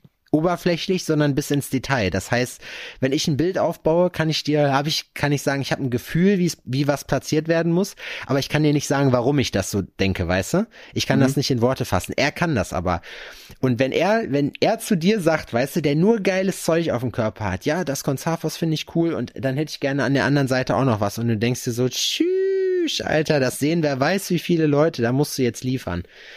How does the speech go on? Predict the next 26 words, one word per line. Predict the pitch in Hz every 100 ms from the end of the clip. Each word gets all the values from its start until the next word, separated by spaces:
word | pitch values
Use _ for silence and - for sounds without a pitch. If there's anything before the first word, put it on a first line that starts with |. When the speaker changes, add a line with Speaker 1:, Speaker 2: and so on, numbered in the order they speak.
| -
Speaker 2:
<laughs> | 139 - 208 170
Speaker 1:
Es | 233 240
war, | 170 208 - -
also | 165 170
ich | 131
muss | 160 233
sagen | - 147 185
dazu, | 196 202 - 214 220 - - _
ähm, | - 151 151 156 - _ _
Julian | 127 175 160
hatte | 143 185
schon | 190 170 156
spezielle | - 139 - 131
Vorstellungen, | 113 117 143 - 175 190 147
also | 127
es | 127
ist | 123
anders | - 160 170 -
geworden, | 139 135 139
als | 104 -
ich's | -
ursprünglich | - 147 - 139 127 -
geplant | 107 110 98 113 -
hab, | 180 -
Speaker 2:
Mhm. | - _ - _ -
Speaker 1:
aber, | 131 147 202 254